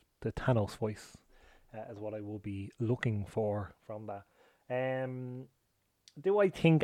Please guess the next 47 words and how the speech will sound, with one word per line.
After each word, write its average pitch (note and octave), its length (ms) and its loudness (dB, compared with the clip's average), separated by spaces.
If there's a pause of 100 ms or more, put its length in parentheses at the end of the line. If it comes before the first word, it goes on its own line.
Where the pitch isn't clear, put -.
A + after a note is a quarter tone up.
(100)
any C#3+ 260 10
of B2+ 120 8
these A#2+ 180 4
people B2 320 4
would A#2 120 6 (100)
actually B2 840 8
do G#2 580 8 (300)
a A#2+ 80 8
Bucky A#2+ 400 8
O'Hare A#2 320 12
movie? A2 220 6
Do G#3 120 12
I C4 60 12
ever B3+ 160 12
think G#3+ 160 6
that, - 180 2
do F#3+ 160 12
I A3 180 8
think G#3 240 2
there D#3+ 100 10
would C#3+ 160 10
actually C#3+ 320 6
ever F#3 200 12
be E3 120 12
a A#2 40 12
Bucky A2+ 240 6
O'Hare A2+ 180 6
movie? A2+ 220 2 (320)
No, A#2 340 4
I C#3+ 60 12
don't D#3+ 180 12
think C3 180 8
so. A#2 140 10
I B2+ 100 10
don't C#3 160 12
think, C#3 260 2 (100)
uh, A2+ 200 2
Bucky A#2 200 -6
O'Hare A#2+ 140 0
is A2+ 80 -2
big B2+ 180 -2
enough B2+ 340 4 (840)
for B2+ 200 6
it A2 120 0
to A2 500 -2
ever A2+ 180 2
get, A2 320 2